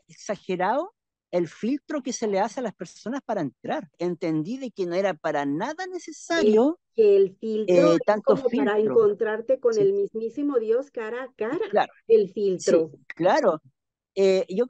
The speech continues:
Speaker 1: yo entendí de que no era necesario ser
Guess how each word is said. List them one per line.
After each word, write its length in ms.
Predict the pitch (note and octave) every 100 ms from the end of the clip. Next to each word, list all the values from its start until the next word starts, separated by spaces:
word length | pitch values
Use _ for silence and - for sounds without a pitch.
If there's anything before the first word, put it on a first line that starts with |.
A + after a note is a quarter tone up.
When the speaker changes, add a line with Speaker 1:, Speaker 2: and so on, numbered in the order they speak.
| -
Speaker 1:
yo 120 | A3+
entendí 600 | C#4+ D#4+ C#4 D4+ D4+ E4+
de 180 | C#4 B3
que 160 | B3 A3+
no 80 |
era 140 | A#3 D4
necesario 920 | D#4+ - C#4+ - D#4 C4 A#3+ C#4 D#4+ _ _ _
ser 280 | _ - G3